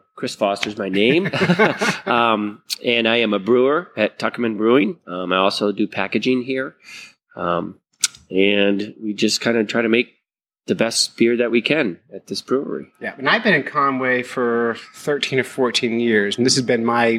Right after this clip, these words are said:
Speaker 2: go-to beer since moving up here, 'cause I always
Speaker 1: Right,
Speaker 2: like to do
Speaker 1: right.
Speaker 2: local stuff. And I think at the time, Tuckerman's might have been the only local brewery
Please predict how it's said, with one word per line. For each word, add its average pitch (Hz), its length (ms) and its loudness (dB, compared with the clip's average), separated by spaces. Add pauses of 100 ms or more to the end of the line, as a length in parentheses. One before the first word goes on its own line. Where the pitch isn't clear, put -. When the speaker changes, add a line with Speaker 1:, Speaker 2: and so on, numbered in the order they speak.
(140)
Speaker 2:
go-to 117 540 -2 (100)
beer 110 460 2
since - 320 -6 (180)
moving 120 240 0
up 120 180 -2
here, 95 200 -8
'cause - 100 -6
I 113 60 6
always 95 160 4
Speaker 1:
Right, 85 60 4
Speaker 2:
like 110 140 -2
to 101 60 -2
do 98 60 2
Speaker 1:
right. 95 200 2
Speaker 2:
local 110 280 -10
stuff. 110 380 -6
And 107 140 -14 (640)
I 147 40 -6
think 185 80 4
at 175 80 0
the 131 40 -4
time, 120 520 0 (480)
Tuckerman's 123 400 -4
might 131 80 0
have 123 80 0
been 117 100 -4
the 117 120 -2
only 135 340 0
local 113 320 -2
brewery 98 680 -10